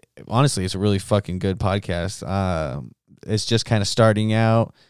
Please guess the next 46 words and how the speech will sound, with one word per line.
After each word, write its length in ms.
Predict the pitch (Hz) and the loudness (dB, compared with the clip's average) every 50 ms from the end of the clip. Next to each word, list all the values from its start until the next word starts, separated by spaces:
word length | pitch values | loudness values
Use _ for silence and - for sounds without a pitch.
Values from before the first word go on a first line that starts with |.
| _ _ _ _ _ | _ _ _ _ _
So, 440 | - - - 107 101 98 98 98 101 | -4 0 4 4 6 6 6 4 4
you 100 | 107 107 | 2 2
know, 160 | 104 104 101 | 4 4 4
they're 100 | 98 107 | 4 4
growing. 380 | 107 98 113 117 123 120 101 90 | 4 6 6 6 6 6 4 2
They're 140 | 101 107 101 | 0 0 2
growing 260 | 98 110 113 113 110 | 2 2 2 4 2
at 80 | 107 92 | 2 0
a 60 | 110 | -2
fucking 340 | - - 104 104 - 92 90 | -2 -2 -2 -2 -2 -4 -6
fast 380 | - - 92 95 95 95 - | -4 -4 -2 -2 -2 -2 -2
pace. 280 | - 101 98 90 90 - - | -2 -2 0 -2 -4 -6 -8
You 100 | - 82 | -10 -8
know, 300 | 87 92 90 82 80 90 117 135 _ _ _ _ _ _ _ _ _ _ _ _ _ _ _ _ _ | -6 -4 -4 -4 -6 -8 -10 -14 _ _ _ _ _ _ _ _ _ _ _ _ _ _ _ _ _
they're 180 | - 87 104 | -2 2 4
awesome. 320 | 104 107 110 107 - 104 104 | 6 6 6 4 2 2 2
They're 140 | 104 104 104 | 4 6 6
all 100 | 107 104 | 4 4
comedians. 640 | - 104 101 98 95 104 101 101 101 101 98 - _ - _ _ _ _ _ _ _ _ - | 4 2 0 2 2 2 2 2 0 0 -4 -6 _ -20 _ _ _ _ _ _ _ _ 2
That's 200 | 131 139 - - | 4 4 4 4
a 60 | 123 | 2
cool 180 | - 131 117 101 | 0 0 2 4
podcast. 680 | 110 101 98 95 98 92 90 92 95 101 - - - - - _ - | 4 2 2 2 0 -4 -4 -4 -4 -6 -8 -10 -12 -16 -20 _ -4
Um, 720 | - 113 110 107 104 104 104 104 101 104 104 101 - - - _ _ _ _ _ _ _ _ _ _ _ _ _ _ _ _ _ _ _ _ _ _ _ _ _ - | 0 0 2 2 2 2 2 2 0 0 -2 -4 -6 -8 -12 _ _ _ _ _ _ _ _ _ _ _ _ _ _ _ _ _ _ _ _ _ _ _ _ _ -2
I'm 140 | - 117 | 0 2
just 240 | 131 127 117 - - | 4 4 2 2 4
throwing 160 | - 123 117 | 4 4 6
them 80 | 113 107 | 4 4
out 160 | 113 113 113 | 2 2 2
there 100 | - 110 | 2 0
because 280 | 95 98 - 113 104 98 | 0 0 0 0 2 2
I, 220 | 101 101 101 104 98 - - _ _ _ _ _ _ _ _ _ _ _ | 2 2 2 0 -2 -6 -12 _ _ _ _ _ _ _ _ _ _ _
I 200 | - - 120 123 117 85 98 104 - _ _ _ _ _ | 0 2 2 2 2 -2 -8 -16 -20 _ _ _ _ _
believe 540 | - 131 120 113 117 123 131 131 123 113 98 | 0 2 2 4 4 4 4 4 4 4 2
that 160 | 107 107 101 | 2 0 2
those 160 | 110 110 107 | 2 0 2
guys 200 | 101 107 107 101 | 2 2 0 2
are 40 | 98 | 2
gonna 180 | 104 104 95 90 | 0 0 -2 -2
fucking, 540 | - - 90 101 - 98 95 92 92 98 92 | -4 -6 -6 -6 -6 -6 -6 -6 -6 -4 -2
that 180 | 101 110 113 | -2 0 2
podcast 420 | - 110 101 98 - 98 95 - - | 2 0 0 -2 -4 -8 -8 -8 -10
is 60 | - | -10
gonna 160 | - 95 85 | -10 -10 -8
take 240 | - - 92 82 - | -8 -8 -10 -8 -8
off. 320 | 82 78 76 - - - | -10 -10 -10 -12 -14 -18